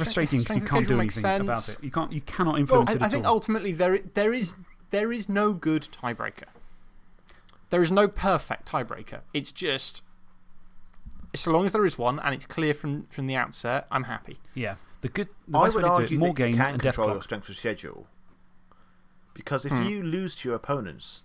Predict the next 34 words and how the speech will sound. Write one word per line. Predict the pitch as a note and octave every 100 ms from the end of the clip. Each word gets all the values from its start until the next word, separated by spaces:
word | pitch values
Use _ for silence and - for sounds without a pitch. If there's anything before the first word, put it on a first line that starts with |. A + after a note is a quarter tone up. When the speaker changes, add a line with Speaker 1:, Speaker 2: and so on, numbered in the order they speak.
| -
Speaker 3:
they're | A#2
higher | A#2+ A#2+
at | G#2+
the | -
table | A2+ F#2+
and | D2+
your | F#2
strength | F#2 G2 E2
of | F2
schedule | G#2 G2+
increases. | A2+ G#2+ A#2 A#2 - C#3+ - - - - - - - - - - - - - - _ - - - - - - - - - - - - - - -
Speaker 2:
That's | D#3+ D#3+ - - -
an | - D3+
interesting | D3+ - E3
Speaker 1:
But | -
Speaker 2:
statement. | D3+ D3
Speaker 1:
the | E3
fact | -
is, | C3 A#2
you | D3
could | C3+
play, | D3 C#3+ C#3 - -
so | -
I've | D#3+
had | F3+
matches, | E3+ D3 - B2 -
games | - C3 A#2+
where | C3
I've | B2
played | - C#3+
against | A#2 A#2 A#2
really | C3+ B2
good | A#2 -
coaches. | C3 C#3+ A#2 B2